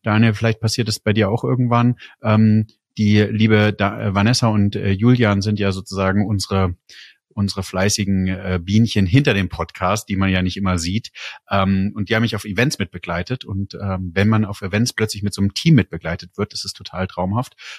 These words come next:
weil, ähm, die Sachen, die danach entstehen, also nicht das, dass man sozusagen da als König rumgetragen wird, sondern eben die Sachen, die danach entstehen, sind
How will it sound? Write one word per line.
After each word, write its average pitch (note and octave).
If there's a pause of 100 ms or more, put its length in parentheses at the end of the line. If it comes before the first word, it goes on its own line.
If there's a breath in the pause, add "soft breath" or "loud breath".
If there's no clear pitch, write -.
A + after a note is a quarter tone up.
weil, F#2+
ähm, F2+
die G2
Sachen, A2
die G2
danach G2
entstehen, E2+
also E2+
nicht F2+
das, E2+ (300 loud breath)
dass -
man F2+
sozusagen F2+
da F2
als F2+
König A2+
rumgetragen A#2
wird, C3
sondern F#2+
eben F#2
die F#2
Sachen, G2+
die F#2+
danach F#2+
entstehen, F2+
sind F2